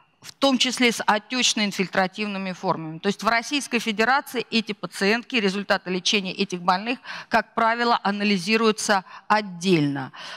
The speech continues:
В данном исследовании, опять-таки, повторю, включались пациентки как с ранним первично операбельными формами,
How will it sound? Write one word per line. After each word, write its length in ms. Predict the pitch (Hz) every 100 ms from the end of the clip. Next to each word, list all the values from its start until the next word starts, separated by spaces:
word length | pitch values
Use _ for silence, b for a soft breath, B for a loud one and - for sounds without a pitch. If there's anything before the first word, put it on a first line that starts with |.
| -
В 60 | 165
данном 400 | 233 240 220 208
исследовании, 560 | - 247 262 247 233
опять-таки, 480 | 185 - 202 196 -
повторю, 440 | - 175 196 185
включались 520 | 165 202 185 196 170 -
пациентки 460 | 175 - 151 -
как 200 | - 190
с 80 | -
ранним 340 | 202 180 160
первично 440 | 151 180 170 - 170
операбельными 720 | 156 180 214 247 233 226 220
формами, 560 | - 226 208 202 196